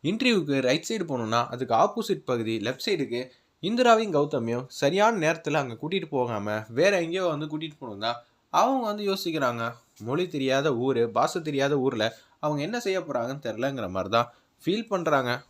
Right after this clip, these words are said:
ஒரு பக்கம் "ஏன் அப்படி போயிட்டு இருக்கேன்னு" சொல்லி கௌதமும் இந்திராவும் கண்ணா அப்படின்னான்னு கேள்வி கேட்குறாங்க. கௌதம் வந்து கடுப்பாய் சட்டையெல்லாம் பிடிச்சி இழுக்கிறப்ப அவங்க உதறி விட்டுட்டு, "நான் போறது தாண்டா கரெக்ட் ரூட்டு,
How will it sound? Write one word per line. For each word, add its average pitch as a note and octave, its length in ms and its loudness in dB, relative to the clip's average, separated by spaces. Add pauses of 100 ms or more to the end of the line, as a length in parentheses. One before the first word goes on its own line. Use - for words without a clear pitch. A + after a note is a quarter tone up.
ஒரு E3 260 -2
பக்கம் C3 360 -4 (160)
"ஏன் A#3 220 0
அப்படி E3+ 220 0
போயிட்டு E3 260 -2
இருக்கேன்னு" D#3 300 -6
சொல்லி G#2+ 220 -4 (500)
கௌதமும் G#3+ 440 6
இந்திராவும் D3 500 4 (220)
கண்ணா C4 220 4
அப்படின்னான்னு A3 360 2
கேள்வி G#3+ 200 2
கேட்குறாங்க. C3+ 420 2 (640)
கௌதம் B3 300 4
வந்து G#3+ 160 0
கடுப்பாய் F3+ 440 2
சட்டையெல்லாம் A3+ 480 -4
பிடிச்சி F#3+ 180 -8
இழுக்கிறப்ப F3 400 0 (200)
அவங்க D#3+ 320 -2
உதறி G3 280 0
விட்டுட்டு, C3+ 360 -2 (200)
"நான் D3+ 300 -2
போறது D#3+ 280 0
தாண்டா G3 280 4
கரெக்ட் F3 340 0
ரூட்டு, E3+ 340 0